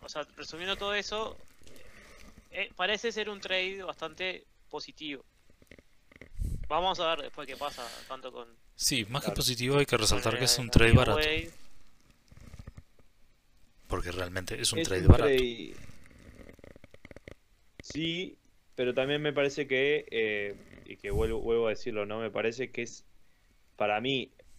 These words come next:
Speaker 3: s-, podía seguir sin ningún problema,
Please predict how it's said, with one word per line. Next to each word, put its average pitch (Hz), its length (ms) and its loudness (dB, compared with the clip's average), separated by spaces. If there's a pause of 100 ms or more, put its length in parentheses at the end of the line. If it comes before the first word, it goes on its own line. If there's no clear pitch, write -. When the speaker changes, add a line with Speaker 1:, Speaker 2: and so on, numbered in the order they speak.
Speaker 3:
s-, - 280 -10 (520)
podía 135 300 2
seguir 123 460 -6 (100)
sin 107 160 -14
ningún 113 200 -14
problema, 110 560 -4